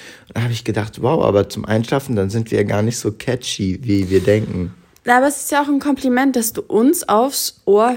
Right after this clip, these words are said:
Speaker 2: hören kannst und in deine sanfteste, fallenlassendste Position ja eigentlich auch kommst. Also das ist ja schon,
Speaker 1: Ja.
Speaker 2: ich hatte ja auch einmal einen Einschlaf-Podcast und ich fühle mich bis heute mit dem, mit dem Podcaster verbunden.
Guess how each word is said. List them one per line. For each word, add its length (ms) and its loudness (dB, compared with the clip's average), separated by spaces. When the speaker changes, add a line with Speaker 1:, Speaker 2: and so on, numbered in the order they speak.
Speaker 2:
hören 320 2
kannst 340 -6
und 160 -2
in 160 -2
deine 560 -2
sanfteste, 1160 0
fallenlassendste 1120 2
Position 680 -2
ja 100 2
eigentlich 400 -4
auch 200 -8
kommst. 400 -4
Also 160 4
das 120 -2
ist 160 -6
ja 120 -2
schon, 280 -2
Speaker 1:
Ja. 360 -2
Speaker 2:
ich 200 -2
hatte 220 -2
ja 160 2
auch 60 0
einmal 240 0
einen 120 -4
Einschlaf-Podcast 800 -4
und 100 -2
ich 120 -6
fühle 200 -2
mich 220 -2
bis 220 -4
heute 240 -2
mit 160 0
dem, 260 -2
mit 140 -2
dem 160 -2
Podcaster 560 -4
verbunden. 760 -4